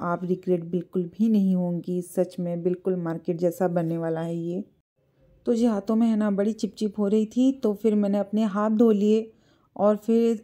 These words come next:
अच्छे से टैप करने के बाद मैंने इसको रख दिया दस मिनट के लिए फ्रिज में और फिर बारी आई इसको डिमोल्ड करने की। जी हाँ, आपको साइड में वाइट चॉकलेट दिख रहा होगा और इसकी भी रेसिपी मैं शेयर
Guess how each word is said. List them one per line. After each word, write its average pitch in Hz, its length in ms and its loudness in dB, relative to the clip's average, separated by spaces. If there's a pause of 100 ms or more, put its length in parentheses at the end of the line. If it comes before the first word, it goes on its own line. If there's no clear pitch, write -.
अच्छे 247 220 2
से 277 140 4
टैप 220 260 4
करने 208 160 2
के 208 120 0
बाद 202 320 2
मैंने 196 200 2
इसको 196 260 -4
रख 190 180 2
दिया 190 200 2
दस 214 280 2
मिनट 214 220 2
के 208 120 -2
लिए 190 220 4
फ्रिज 254 340 4
में 226 280 2 (720)
और 220 120 2
फिर 262 200 4
बारी 214 360 4
आई 202 220 2
इसको 196 320 0
डिमोल्ड 185 380 2
करने 165 320 -6
की। - 200 -12 (360)
जी 226 120 4
हाँ, 247 300 6
आपको 226 260 2
साइड 202 320 4
में 214 200 4
वाइट 196 320 4
चॉकलेट 202 440 0
दिख 190 200 0
रहा 196 140 2
होगा 196 360 2 (920)
और 214 120 0
इसकी 240 300 -2
भी 277 140 6
रेसिपी 202 460 -2
मैं 190 200 0
शेयर 185 280 -4